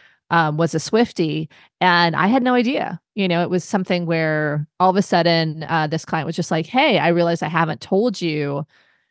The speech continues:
I am a total Swiftie and I consume all of their content and blah, blah, blah, blah, blah." <laughs>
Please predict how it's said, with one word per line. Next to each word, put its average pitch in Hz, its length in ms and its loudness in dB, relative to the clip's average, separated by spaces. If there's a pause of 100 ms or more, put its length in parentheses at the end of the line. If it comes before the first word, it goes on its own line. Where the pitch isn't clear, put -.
(240)
I 165 160 4
am 165 140 0
a 165 40 -4
total 165 300 -2
Swiftie 165 460 -2
and 156 100 -2
I 147 200 -4
consume 170 460 -6
all 151 180 2
of 156 100 -2
their 156 120 0
content 151 720 -4
and 151 340 -6
blah, 151 160 0
blah, 147 100 -6
blah, 139 120 -6
blah, 143 100 -6
blah." 147 300 -2
<laughs> - 40 -20